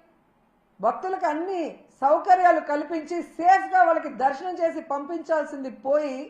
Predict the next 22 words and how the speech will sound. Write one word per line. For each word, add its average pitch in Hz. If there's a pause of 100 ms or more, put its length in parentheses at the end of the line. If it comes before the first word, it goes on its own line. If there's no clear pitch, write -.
(640)
ఇంత 302
దిగజారుడుతనంగా 330
మీరు 311
మాట్లాడటం 285 (180)
నిజంగా 320
సిగ్గుచేటని 311
కూడా 269
ఈ 254
సందర్భంగా 240
తెలియజేసుకుంటున్నా. 208 (1200)
వచ్చిన 294
వాళ్ళని 330
పొద్దున్న 311
నుంచి 339 (100)
రాత్రి 302
వరకు 320
ఎండల్లో, 302
పార్కుల్లో 302
తోసేసి 302
మంచినీళ్ళు 302
లేవు, 294
చిన్నపిల్లలకి 302